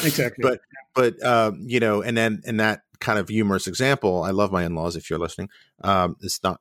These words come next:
Speaker 2: aimed at you, but, um, <laughs> but, uh, you know, we would know, like, you would wanna spend more time with the family or even less time, or kind of factor that into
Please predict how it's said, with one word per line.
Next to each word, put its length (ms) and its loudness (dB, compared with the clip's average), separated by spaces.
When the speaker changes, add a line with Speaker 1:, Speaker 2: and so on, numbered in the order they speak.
Speaker 2:
aimed 180 -2
at 80 0
you, 280 -4
but, 120 -2
um, 340 2
<laughs> 640 -4
but, 320 2
uh, 320 4
you 100 0
know, 100 6
we 80 6
would 180 2
know, 220 2
like, 280 0
you 100 -2
would 100 0
wanna 200 0
spend 200 -4
more 200 2
time 180 0
with 80 -2
the 80 -8
family 380 -2
or 260 -4
even 220 -4
less 200 2
time, 480 2
or 340 -2
kind 180 -4
of 80 -6
factor 420 0
that 160 2
into 560 0